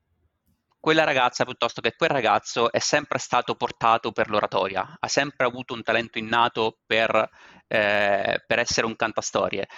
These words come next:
In realtà, ovviamente, eh, o-, ognuno di noi ha, eh,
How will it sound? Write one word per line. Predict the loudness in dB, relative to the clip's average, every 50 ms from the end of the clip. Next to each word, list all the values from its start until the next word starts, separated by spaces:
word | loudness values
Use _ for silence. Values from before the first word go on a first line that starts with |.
| -20 -8
In | -2 0 0
realtà, | 0 2 2 0 0 0 0
ovviamente, | -2 -2 0 0 -2 -4 -4 -6 -6 -6 -8
eh, | _ -10 -10 -8 -8 -8 -10 -10 _ -10 -10 -8 -8
o-, | -8 -8 -8 -6
ognuno | -6 -6 -4 -4 -4 -2 -2
di | -2 -2
noi | 0 0 0 2 2 2 0 0 -2 0
ha, | 2 4 4 4 4 4 2 2 -2 -8 -16 _ _ _ _ _ _ _ _ _ _ _ _ -16 -6 -2
eh, | 0 0 2 2 2 0 0 0 0